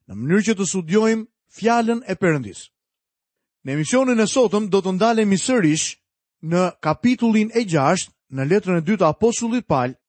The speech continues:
drejtuar Korintasve. Në fund të programit të herës së kaluar,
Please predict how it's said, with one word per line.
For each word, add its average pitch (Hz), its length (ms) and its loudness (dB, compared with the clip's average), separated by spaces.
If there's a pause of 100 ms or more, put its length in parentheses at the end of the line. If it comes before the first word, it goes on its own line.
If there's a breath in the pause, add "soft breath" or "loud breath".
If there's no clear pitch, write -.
(140)
drejtuar 208 680 0 (180)
Korintasve. 123 580 -4 (1500)
Në 160 160 -2
fund 262 180 0
të 254 120 0
programit 220 560 2
të 175 140 4
herës 220 340 2
së 214 100 0
kaluar, 175 500 0